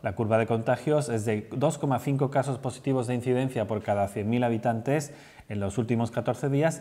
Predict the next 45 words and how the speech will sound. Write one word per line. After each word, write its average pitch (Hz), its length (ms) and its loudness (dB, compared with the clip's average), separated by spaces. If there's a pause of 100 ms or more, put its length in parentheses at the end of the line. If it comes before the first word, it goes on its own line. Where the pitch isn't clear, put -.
y 170 100 4
de 165 120 2
cero 143 400 2
si 139 160 -2
miramos 131 480 2
la 131 100 0
incidencia 113 640 -2 (320)
de 117 100 0
los 117 200 0
últimos 101 340 -4
siete. 85 400 -12 (400)
En 127 140 4
lo 131 80 6
que 139 100 0
se 151 100 4
refiere 147 300 4
al 135 80 6
número 131 280 4
total 120 280 2
de 117 80 2
casos 110 320 -2
positivos 104 480 -4
por 95 260 -6
covid, 151 360 2
desde 131 340 -2
que - 80 -14
comenzara 110 440 -4
la 113 120 2
pandemia 110 420 -2
son 117 300 -4
tres 104 240 -4
mil 143 240 0
ochocientos 104 580 -6
dos, 165 360 0
con 113 160 -4
un 110 100 -4
total 113 380 4 (340)
de 110 80 -8
tres 98 220 -6
mil 156 200 0
setecientos 127 680 -4
treinta 139 320 -2
y 117 40 -2
tres 127 320 -2
curados. 123 600 0